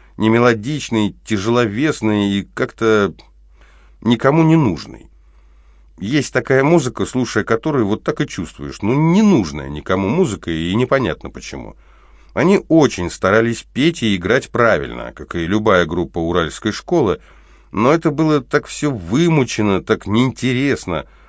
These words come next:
Или композиторов у них не было хороших, певцов интересных не было. И нет, не знаю, только это тоска смертная. Опять же, это моё мнение. Но Цой тогда на концерте «Трека» тоже морщился и тянул всех пойти попить пиво.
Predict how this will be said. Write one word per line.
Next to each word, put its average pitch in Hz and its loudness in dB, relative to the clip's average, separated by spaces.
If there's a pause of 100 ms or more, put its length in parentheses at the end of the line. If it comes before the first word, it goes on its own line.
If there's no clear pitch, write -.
(260)
Или 185 -2
композиторов 110 -2
у - 0
них 98 -2
не 98 2
было 90 0
хороших, 90 -2 (140)
певцов 110 -2
интересных 92 -6
не 92 -2
было. 76 -6 (680)
И 156 -4
нет, 151 2 (120)
не 156 2
знаю, 65 -4 (320)
только 160 0
это 160 -4
тоска 196 -4
смертная. 67 -10 (340)
Опять 123 -2
же, 107 0
это 110 -2
моё 131 2
мнение. 87 -2 (500)
Но 104 2
Цой 165 0
тогда 127 4
на 107 2
концерте 120 0
«Трека» 139 -2
тоже 98 -2
морщился 101 -2
и 85 -4
тянул 101 -2
всех - -6
пойти 95 -2
попить 90 -6
пиво. 64 -12